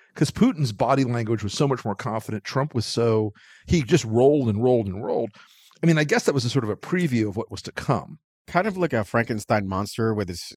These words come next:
Speaker 2: shoulders kind of angled in and leaning over and stuff like that. I mean, you could tell this is not the kind of reverence I started with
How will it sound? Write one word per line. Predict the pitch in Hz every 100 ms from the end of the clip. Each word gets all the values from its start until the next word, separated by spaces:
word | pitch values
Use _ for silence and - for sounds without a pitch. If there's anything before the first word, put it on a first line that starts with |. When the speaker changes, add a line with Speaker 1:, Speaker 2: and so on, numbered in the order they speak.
| _
Speaker 2:
shoulders | - 107 113 110 95 - _ -
kind | 117 110
of | 98
angled | - 113 107 107
in | 107 110
and | 101 95
leaning | 107 101
over | 95 113 104
and | 101
stuff | - 101
like | 98
that. | 104 98 - _ _ _ -
I |
mean, | 135 143 135 -
you | 139 147
could | 165
tell | - 131 123 113 107 _ _ _
this | - 113 147 -
is | 143
not | 143 131 -
the |
kind | 170 127 113
of | 104
reverence | 110 107 110 101
I | 101
started | - 98 104 107
with | 117